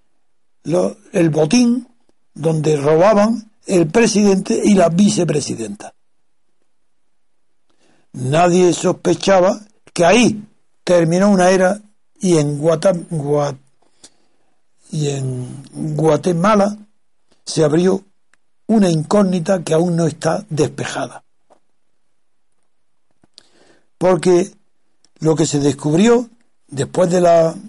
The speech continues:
encarcelación del presidente Otto Pérez Molina y de la vicepresidenta Roxana Baldetti fue que los datos de la macroeconomía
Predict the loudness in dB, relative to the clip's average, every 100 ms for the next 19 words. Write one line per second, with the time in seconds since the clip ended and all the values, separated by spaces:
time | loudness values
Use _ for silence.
0 | -20 _ _ _ _ _ _ _ _ _
1 | -6 -4 -4 -6 -4 -4 -2 0 0 0
2 | -4 -4 -6 -4 -2 -2 -2 -2 -2 -2
3 | -2 0 0 0 0 -2 -8 _ _ -8
4 | -6 -4 -4 -4 -6 -6 -6 -6 -4 -2
5 | 0 0 0 0 0 2 2 2 2 2
6 | -2 -4 -16 _ _ _ -4 0 0 -2
7 | -16 _ _ _ _ _ _ _ _ _
8 | _ _ _ -12 -2 2 2 0 -4 _
9 | _ -6 -2 0 2 0 0 -6 -8 -16
10 | _ _ _ -8 -4 -2 0 0 0 0
11 | 0 0 -2 -2 0 2 0